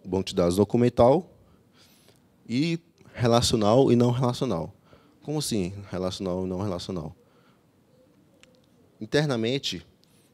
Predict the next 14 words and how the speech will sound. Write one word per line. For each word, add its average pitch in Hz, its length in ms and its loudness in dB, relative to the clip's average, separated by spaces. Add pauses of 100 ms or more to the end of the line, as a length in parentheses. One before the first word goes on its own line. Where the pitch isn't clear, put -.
o - 80 -4
Lightbase 107 680 4 (220)
vai 98 240 4
usar 107 200 6
um 110 60 8
banco 113 200 6
de - 60 -4
dados 104 220 6
relacional 107 420 2
pra 113 160 2
persistência 110 600 2
dos 92 100 -2
dados. 85 480 -4 (3250)
Mas 110 540 2